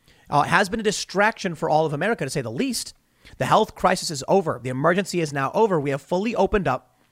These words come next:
and we are moving our state forward." Florida's Ron DeSantis,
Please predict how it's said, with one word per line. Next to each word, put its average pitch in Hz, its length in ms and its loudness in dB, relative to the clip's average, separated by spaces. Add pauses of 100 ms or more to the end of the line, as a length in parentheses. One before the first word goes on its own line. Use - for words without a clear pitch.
(160)
and 160 100 0
we 156 80 4
are 147 60 4
moving 139 280 -2
our 117 100 -4
state 107 220 -8
forward." 151 360 -2 (520)
Florida's 160 600 6
Ron 139 220 0
DeSantis, 147 500 -2